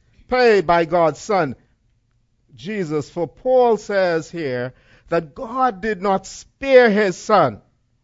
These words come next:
You see that? Paul writes, "He did not spare his own Son." So there must have been a price, a,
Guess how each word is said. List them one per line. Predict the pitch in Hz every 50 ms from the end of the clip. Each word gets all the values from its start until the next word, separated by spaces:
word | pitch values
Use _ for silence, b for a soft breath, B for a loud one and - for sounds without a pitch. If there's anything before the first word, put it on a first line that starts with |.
| _ _ _ _ _ _ _ _ _ _
You | - 156
see | 143 - 196 190
that? | 175 180 196 208 208 b b b b _
Paul | - 254 240 214 202 185
writes, | 180 175 170 160 - - _ _ _
"He | - 226 226 208
did | 190 190 165
not | 165 196 196 190 -
spare | - - - _ - 285 302 285 277
his | 254 233 214 190 175
own | 175 160 156 147 135
Son." | - - - 180 147 120 101 90 85 107 _ _ _ _ _ _ _ _ _ _ _ _ _ _ _ _ _ _ _ _ _ _ _ _
So | _ - 156
there | 156 165 165
must | 190 196 190 190 -
have | 180 165
been | 151 170 160
a | 156
price, | 147 - _ _ _ - 226 226 190 160 139 - -
a, | 151 143 127